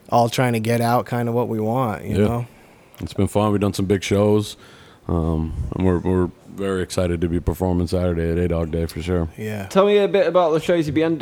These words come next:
Speaker 3: been doing, what's coming up, and, uh,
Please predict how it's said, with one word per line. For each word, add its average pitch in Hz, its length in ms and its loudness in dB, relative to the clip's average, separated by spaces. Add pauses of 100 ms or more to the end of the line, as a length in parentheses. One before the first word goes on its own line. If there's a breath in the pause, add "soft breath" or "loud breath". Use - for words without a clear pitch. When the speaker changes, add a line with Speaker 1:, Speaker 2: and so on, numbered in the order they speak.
(140)
Speaker 3:
been 165 240 2
doing, 156 280 4
what's 156 200 0
coming 151 340 -2
up, 147 300 2
and, 139 320 0
uh, 131 680 4